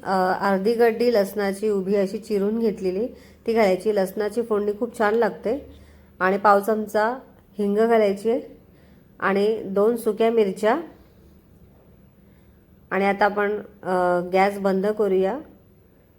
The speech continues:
गॅस बंद केल्यानंतर इथे आपल्याला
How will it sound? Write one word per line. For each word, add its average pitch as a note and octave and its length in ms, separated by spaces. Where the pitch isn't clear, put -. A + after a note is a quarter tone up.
गॅस G#3 220
बंद G#3 260
केल्यानंतर A3 680
इथे G#3+ 240
आपल्याला G3 500